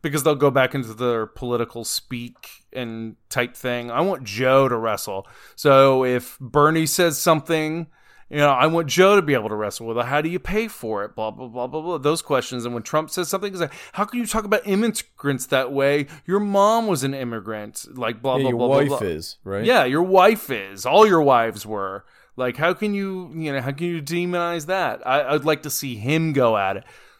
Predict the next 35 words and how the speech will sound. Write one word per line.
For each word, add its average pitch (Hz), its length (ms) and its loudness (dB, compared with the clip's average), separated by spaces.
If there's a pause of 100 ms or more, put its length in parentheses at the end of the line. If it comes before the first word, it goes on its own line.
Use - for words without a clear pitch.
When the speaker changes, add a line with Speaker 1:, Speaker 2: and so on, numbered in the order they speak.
(680)
Speaker 1:
I'd 180 160 2
like 233 180 2
him 214 60 6
Speaker 2:
It's, 180 100 0
Speaker 1:
because 214 240 4
Speaker 2:
it's, 147 280 -4
it 175 160 0
sounds 180 640 -2
like 160 240 -6
something 147 360 -6
that 123 200 -4
couldn't 127 260 -4
be 117 140 -12
possible, 127 680 -6 (280)
but 131 100 -2
we're 135 100 0
living 147 340 2
in 117 480 -4
weird 135 380 -2
times, 107 460 -6
man, 90 360 -8
and 104 140 -8
I 117 220 -4
don't 113 220 -4
think 110 260 -8
it's 95 200 -14
out 104 280 -6
of 92 280 -8
the 92 360 -4 (340)
realm 117 360 -2
of 107 120 -8
possibility 110 840 -4
Speaker 1:
I 170 80 -8
don't 202 80 -2
Speaker 2:
at 226 80 -4